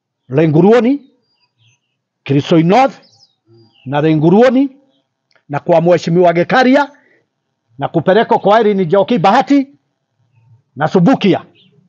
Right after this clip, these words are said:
tutakubali Nakuru County ikuwe safari mbili.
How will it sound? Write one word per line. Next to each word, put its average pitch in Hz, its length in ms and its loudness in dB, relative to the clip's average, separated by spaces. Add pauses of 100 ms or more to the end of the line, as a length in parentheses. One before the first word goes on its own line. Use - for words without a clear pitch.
tutakubali 185 840 -2 (440)
Nakuru 180 380 -4
County 185 640 -2 (720)
ikuwe 151 320 -2
safari 120 360 -6
mbili. 123 220 -8